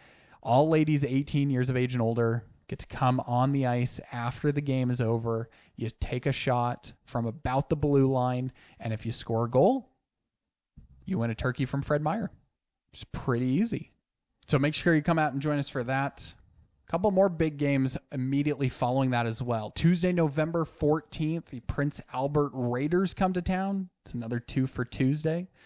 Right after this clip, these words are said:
Two for one tickets, two for one beer, two dollar concessions. Not much more you can at-, do on a Tuesday night except for enjoy hockey and some well-priced,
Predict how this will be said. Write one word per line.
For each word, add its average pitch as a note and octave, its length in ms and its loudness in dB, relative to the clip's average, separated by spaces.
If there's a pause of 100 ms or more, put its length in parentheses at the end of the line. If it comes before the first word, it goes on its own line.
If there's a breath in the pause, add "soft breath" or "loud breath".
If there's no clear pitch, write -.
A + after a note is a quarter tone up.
(380 loud breath)
Two C3 300 0
for C3+ 160 0
one C3+ 240 2
tickets, E3 400 -2
two D#3+ 140 2
for D#3 160 0
one D#3 120 2
beer, D#3 540 0
two E3+ 100 0
dollar D3 240 4
concessions. C#3+ 800 -2 (640 loud breath)
Not E3+ 480 0
much D3+ 480 -2
more C3 300 2
you B2 160 0
can A#2+ 180 -4
at-, A#2 260 -6
do A#2+ 260 2
on A2+ 100 -2
a A2 60 -4
Tuesday A2+ 500 -2
night A2 240 -6
except A2 320 -8
for - 80 -6
enjoy A2+ 320 -2
hockey A2+ 640 -8 (240)
and A2 380 -10 (600)
some A#2+ 360 -4 (400)
well-priced, B2+ 1300 0